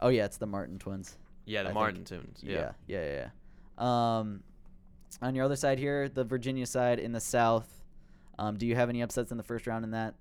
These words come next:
Speaker 1: section?
Speaker 2: Um, a slight upset, Oklahoma over Mississippi. That's just a
Speaker 1: Mm.
Speaker 2: nine over an eight. Um, Mississippi, I think, was really good in the first half of the season, and they've started to kinda waver. Um, I, I know they dropped a few games in a row,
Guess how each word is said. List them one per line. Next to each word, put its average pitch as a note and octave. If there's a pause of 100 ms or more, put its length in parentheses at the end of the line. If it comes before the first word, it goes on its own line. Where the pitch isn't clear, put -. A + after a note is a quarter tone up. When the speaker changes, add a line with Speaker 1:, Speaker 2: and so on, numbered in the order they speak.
(140)
Speaker 1:
section? A2 (420)
Speaker 2:
Um, G#2+
a -
slight C#3+
upset, B2 (200)
Oklahoma A2+
over A2
Mississippi. G#2
That's G2
just -
a G#2
Speaker 1:
Mm. G2
Speaker 2:
nine G2
over G2
an F#2+
eight. F#2 (180)
Um, G2
Mississippi, G#2
I G2
think, G#2
was F#2+
really G2
good G2 (380)
in G2+
the F#2
first A2+
half A#2+
of A2+
the A#2
season, A#2+
and G2
they've F#2
started G2+
to -
kinda G2 (260)
waver. G#2 (100)
Um, F#2+
I, F#2 (160)
I F2
know F#2
they F#2
dropped F2+
a -
few -
games F#2
in F2+
a F#2+
row, G2